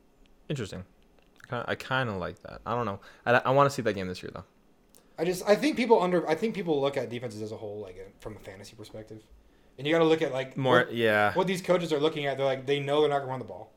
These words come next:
Speaker 2: Chiefs have three great running backs, but they're not running the ball again. I guarantee it.
Speaker 1: Well, I mean, they don't need to. <laughs>
Speaker 2: Well,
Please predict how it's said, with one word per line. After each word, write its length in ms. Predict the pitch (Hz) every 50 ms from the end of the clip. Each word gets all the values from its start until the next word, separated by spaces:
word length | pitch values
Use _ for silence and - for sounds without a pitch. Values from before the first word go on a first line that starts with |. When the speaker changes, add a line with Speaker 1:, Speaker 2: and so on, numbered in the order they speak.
| _ _ _ _ _ - - - _ _ _ _ _ _ _ _ -
Speaker 2:
Chiefs 200 | - 196 208 180
have 180 | 196 190 - -
three 280 | 160 175 185 180 180 175
great 260 | - 135 151 160 160
running 220 | 143 151 165 175 170
backs, 240 | 165 165 165 165 -
but 100 | - 127
they're 100 | 127 127
not 160 | 131 117 110
running 140 | 117 120 110
the 40 | 101
ball 220 | 101 98 85 76 -
again. 100 | - - -
I 40 | 104
guarantee 320 | 101 107 107 104 - 107
it. 120 | 92 82 - _ _ -
Speaker 1:
Well, 100 | 113 117
I 20 |
mean, 120 | 113 104
they 100 | 98 98
don't 120 | 92 80 90
need 140 | 95 117 117
to. 140 | 92 85 87 87
<laughs> 60 | 98 110 - - - - - - - -
Speaker 2:
Well, 140 | - -